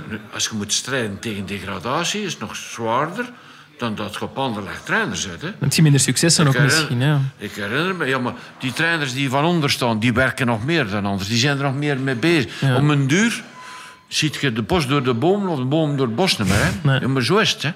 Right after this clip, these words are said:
Speaker 2: Ja.
Speaker 1: Dat je soms het niet meer ziet, hè. Ik herinner me juist voor nieuwjaar, ik zat in een periode, met Lokeren al heel van die eerste periodes, hè.
Speaker 2: Ja.
Speaker 1: En we spelen Drouw op Nipperken,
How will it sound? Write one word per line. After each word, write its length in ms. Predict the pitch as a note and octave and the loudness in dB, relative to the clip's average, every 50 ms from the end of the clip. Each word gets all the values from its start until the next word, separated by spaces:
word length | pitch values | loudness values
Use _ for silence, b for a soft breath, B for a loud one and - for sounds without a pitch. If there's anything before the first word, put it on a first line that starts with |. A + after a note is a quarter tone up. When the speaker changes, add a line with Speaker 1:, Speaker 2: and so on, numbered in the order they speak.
| E3 F3 F#3 F3 | 2 2 4 4
Speaker 2:
Ja. 140 | F3 G3+ G#3 B B B B B B B B B B B B _ | 2 0 -4 B B B B B B B B B B B B _
Speaker 1:
Dat 200 | A#2 A#2+ A2+ - | -2 -2 0 0
je 100 | - A#2 | 0 0
soms 400 | G#2 - D3 B2+ A#2+ G2+ - B B B B B B B B B B B B - _ _ _ _ _ - - - - - - - - - - - - - - - | 2 2 2 0 0 0 -2 B B B B B B B B B B B B -16 _ _ _ _ _ -20 -20 -20 -20 -20 -20 -20 -20 -20 -20 -20 -20 -20 -20 -6
het 180 | - C3+ A#2 - | -4 -4 -2 0
niet 100 | C3 C3 | 2 2
meer 140 | B2+ C3 A#2 | 2 2 2
ziet, 240 | - E3 G#3+ G3+ - | 2 2 0 0 0
hè. 140 | A2+ D3+ G3+ F#3 - B B B B B B B B B B | -2 -2 -2 -4 -8 B B B B B B B B B B
Ik 160 | - G2+ F#2+ | -10 -8 -6
herinner 340 | - G2+ G#2 A2+ A2+ G#2+ G#2 | -4 -2 -2 0 0 0 -2
me 360 | G2+ G#2 G#2 G#2 G#2 G#2 A2 G#2+ | -2 -2 -2 -2 -4 -4 -6 -4
juist 280 | C3 C3 B2 A#2 A2 - | -2 -2 -2 -2 -2 -4
voor 180 | - A2 A2 G2 | -6 -6 -6 -6
nieuwjaar, 540 | G#2+ B2+ D#3 F3 E3+ G3 G3+ G3+ G3 F3 D#3+ | -4 -4 -4 -4 -2 -2 0 0 0 0 -2
ik 140 | C3+ - | -4 -4
zat 220 | - - B2 A#2+ - | -4 -6 -6 -6 -6
in 100 | A2 G#2+ | -8 -8
een 100 | G#2+ G#2+ | -8 -6
periode, 380 | G#2+ G#2 G2+ A#2 A#2+ B2+ C3 | -6 -6 -4 -2 -2 -2 -4
met 160 | B2+ A#2+ A#2+ A#2 | -4 -2 0 0
Lokeren 360 | B2 C#3 C#3+ C#3+ F3+ F3+ E3 | 2 0 0 -2 -4 -2 -2
al 280 | C3+ B2+ B2 B2 - - G#2+ G#2 A2 | -2 -2 -2 -6 -10 -14 -14 -10 -6
heel 220 | D3+ D#3+ E3 D#3 | -2 0 2 2
van 160 | C3+ C3 B2+ A2 | 2 0 -2 -4
die 100 | G#2+ A2+ | -2 -2
eerste 260 | B2+ C#3 C#3 - - | -2 -2 -2 -4 -6
periodes, 500 | - F3+ F3+ G3 G#3 G#3+ G#3 D3 A2 - | -6 -4 -2 0 0 0 0 -2 -6 -8
hè. 320 | C#3+ D#3+ - - - D3+ | -10 -10 -10 -4 0 0
Speaker 2:
Ja. 100 | C3+ B2 - G#2 B B B B B B B B - | 0 0 -2 -4 B B B B B B B B -8
Speaker 1:
En 120 | A2 G#2+ | -6 -4
we 80 | G#2 G#2+ | -2 -4
spelen 480 | G#2 - - B2 A#2 A2 A2 G#2 G2 | -4 -2 -2 0 0 0 0 0 -2
Drouw 500 | G2+ A2 C#3 D#3 E3+ D#3 B2+ A2 F#2 E2+ - - - - - - - - - - - - _ _ _ _ - - - - | -2 0 2 2 2 2 0 -2 -6 -10 -14 -18 -20 -20 -20 -20 -20 -20 -20 -20 -20 -20 _ _ _ _ -20 -20 -18 -14
op 200 | A#2+ A2 - - C3+ | -14 -12 -12 -6 -2
Nipperken, 560 | E3 F3+ F3 D#3 D#3+ - - C3 G2 E2 | -2 -2 -2 -2 -4 -4 -4 -4 -4 -6